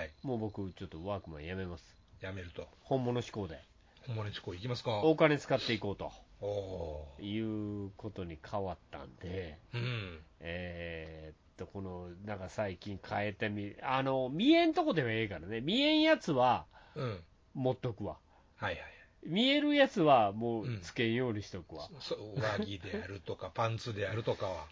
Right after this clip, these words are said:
Speaker 2: 上着もな、だから、その、なるべく目立たん位置に、その、
Speaker 1: うん。
Speaker 2: つけてくれたりとかはしてるんですけどね。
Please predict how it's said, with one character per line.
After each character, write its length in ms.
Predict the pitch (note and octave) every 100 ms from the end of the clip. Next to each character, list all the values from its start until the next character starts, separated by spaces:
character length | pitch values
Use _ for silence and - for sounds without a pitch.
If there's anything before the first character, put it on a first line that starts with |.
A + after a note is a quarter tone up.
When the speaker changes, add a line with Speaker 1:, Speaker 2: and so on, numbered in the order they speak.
| -
Speaker 2:
上 460 | C3+ C#3+ D3 C#3+
着 140 | C#3+ D3+
も 180 | D3+ D3+
な、 300 | D3 D3 C#3+
だ 180 | D#3+
か 100 | D#3
ら、 240 | D3+ C#3+ C#3
そ 160 | D#3
の、 380 | D3 D3+ D3+ D3
な 180 | C#3+ F3
る 80 | F3+
べ 160 | F#3
く 80 | F3
目 140 | E3+ F3+
立 180 | G3
た 160 | F#3+ F#3+
ん 180 | G3 G3
位 60 |
置 240 | F#3+ G3 F3+
に、 580 | E3+ E3+ E3 E3 D#3+ D3+
そ 140 | D#3+
の、 200 | D#3 D#3
Speaker 1:
う 40 | D#3
ん。 40 |
Speaker 2:
つ 100 | G#2+
け 120 | F3
て 120 | D#3+ D#3+
く 120 | G3
れ 100 | G3+
た 240 | G3+ G3+
り 320 | F#3+ F3 D#3+
と 140 | D3+ D3+
か 60 |
は 100 | D3+
し 80 | D#3
て 120 | -
る 100 | G#3
ん 100 | G3+
で 100 | E3+
す 80 | D3+
け 100 | C#3+
ど 140 | B2 B2
ね。 380 | C#3+ D#3+ D#3